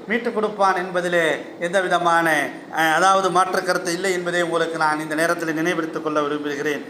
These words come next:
அப்ப கடலிலே சுற்றித் திரிந்த அந்த மீன் அல்லாஹ்வின் உத்தரவுக்கிணங்க கடற்கரைக்கு வந்து அவர்களை உமிழ்ந்து விட்டு சென்றது. அதன் பிறகு யூனுஸ் அலைஹிஸ்ஸலாம் அவர்கள் மீண்டும் அந்த நீன்-, மீன்-, நீனவா நகருக்கு சென்று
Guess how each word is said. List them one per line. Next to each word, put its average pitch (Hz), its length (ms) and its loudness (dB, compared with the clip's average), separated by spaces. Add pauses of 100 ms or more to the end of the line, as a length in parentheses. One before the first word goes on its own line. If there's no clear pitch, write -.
(280)
அப்ப 175 240 2
கடலிலே 262 680 2
சுற்றித் 240 320 -2
திரிந்த 214 320 0
அந்த 175 220 0
மீன் 196 320 0 (280)
அல்லாஹ்வின் 240 600 4
உத்தரவுக்கிணங்க 220 720 2 (460)
கடற்கரைக்கு 226 640 2
வந்து 233 260 0 (300)
அவர்களை 202 460 4 (260)
உமிழ்ந்து 277 360 2
விட்டு 233 200 2
சென்றது. 180 580 0
அதன் 185 280 0
பிறகு 208 240 2
யூனுஸ் 269 360 0
அலைஹிஸ்ஸலாம் 185 680 2
அவர்கள் 170 280 2 (340)
மீண்டும் 262 460 2 (260)
அந்த 190 200 0
நீன்-, 254 320 0 (100)
மீன்-, 247 300 0
நீனவா 233 400 2 (440)
நகருக்கு 220 440 2
சென்று 226 340 2